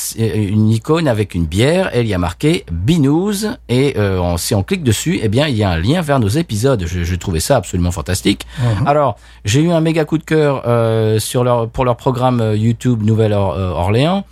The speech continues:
Speaker 1: Je vais sur leur site, euh, il y a, il y a, il y a une, une photo de bière avec un lien sur, sur nos épisodes. Je dis, bon, bah voilà, il faut absolument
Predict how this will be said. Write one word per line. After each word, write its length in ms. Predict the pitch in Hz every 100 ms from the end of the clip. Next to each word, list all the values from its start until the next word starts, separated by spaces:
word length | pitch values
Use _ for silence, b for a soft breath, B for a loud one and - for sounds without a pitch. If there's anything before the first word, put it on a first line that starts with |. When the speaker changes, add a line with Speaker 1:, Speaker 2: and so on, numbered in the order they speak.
| b b b -
Speaker 1:
Je 140 | 110 147
vais 100 | 156
sur 180 | -
leur 160 | 135 120
site, 480 | - 143 131 - 107
euh, 400 | 113 110 107 104 101
il 160 | 101
y 40 | 104
a, 40 |
il 60 | 101
y 80 |
a, 200 | 101 98
il 60 | 95
y 60 | 98
a 60 |
une, 840 | 92 87 82 73 76 76 80 73 -
une 120 | 104
photo 400 | - 135 135 139
de 100 | 123
bière 420 | 113 131 131 120
avec 280 | 107 107 -
un 240 | 107 107
lien 340 | 104 117 123 120
sur, 240 | - 104
sur 160 | - 95
nos 120 | 90
épisodes. 440 | 85 82 123 156
Je 60 | 98
dis, 80 | 95
bon, 160 | 82
bah 160 | 64 64
voilà, 280 | 117 139 76
il 60 |
faut 140 | 80 76
absolument 500 | 76 87 82 117